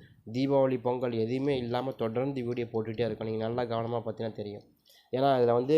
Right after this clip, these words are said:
கே எல் பொறுத்த வரைக்கும் எப்போல்லாம் லீவ் விடுவாங்க தெரியுமா? ஒண்ணு ஓணக்கு-, ஓணத்துக்கு விடுவாங்க, ரெண்டாவது, அஹ், காந்தி ஜெயந்தி,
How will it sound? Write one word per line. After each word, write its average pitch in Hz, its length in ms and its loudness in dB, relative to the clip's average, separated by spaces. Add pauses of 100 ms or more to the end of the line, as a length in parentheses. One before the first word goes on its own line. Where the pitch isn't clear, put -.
கே 135 160 4
எல் 139 220 6
பொறுத்த 123 240 0
வரைக்கும் 120 260 2
எப்போல்லாம் 139 440 4
லீவ் 127 160 0
விடுவாங்க 120 280 2
தெரியுமா? 113 300 -2 (300)
ஒண்ணு 120 220 0 (120)
ஓணக்கு-, 127 480 2
ஓணத்துக்கு 123 400 -2
விடுவாங்க, 113 320 -4 (500)
ரெண்டாவது, 135 560 2 (280)
அஹ், 107 200 -4
காந்தி 120 380 0
ஜெயந்தி, 110 440 -4